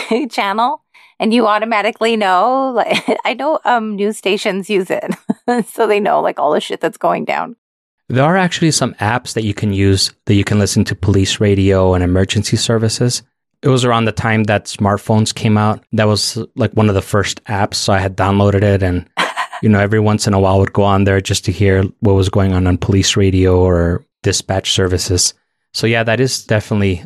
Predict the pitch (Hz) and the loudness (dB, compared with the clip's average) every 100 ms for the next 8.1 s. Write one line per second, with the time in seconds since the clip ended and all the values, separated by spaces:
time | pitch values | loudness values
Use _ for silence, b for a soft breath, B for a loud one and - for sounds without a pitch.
0 | - 98 98 98 95 92 92 90 95 - | -8 0 2 2 2 2 2 2 0 -2
1 | 117 - 120 127 123 110 113 95 - - | -2 0 0 2 0 0 0 -2 -4 -4
2 | 123 113 92 95 - 104 101 101 101 92 | -2 0 -2 -6 -2 0 2 0 0 0
3 | 92 - 90 - 98 95 92 - 90 90 | -4 -4 -4 -2 0 2 0 -4 -2 0
4 | 107 95 - 90 - _ _ _ _ _ | 0 0 0 -2 -2 _ _ _ _ _
5 | 196 185 220 - 143 165 160 165 175 175 | -8 -6 -4 -4 -4 -6 -8 -10 -12 -12
6 | 143 - 127 151 175 - 151 - - 196 | -14 -10 -8 -8 -10 -10 -10 -6 -4 -4
7 | 151 151 196 349 392 202 233 240 254 320 | -4 -8 -4 0 0 0 0 -4 -4 -2
8 | 247 | -2